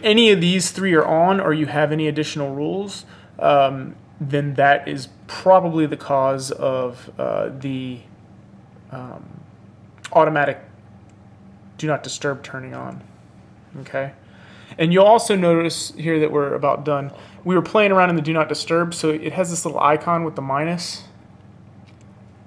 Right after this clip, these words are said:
um, kind of sign in a circle.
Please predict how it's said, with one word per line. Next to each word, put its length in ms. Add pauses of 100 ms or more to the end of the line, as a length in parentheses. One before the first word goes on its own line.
(240)
um, 500 (1120)
kind 140
of 80
sign 260
in 80
a 40
circle. 440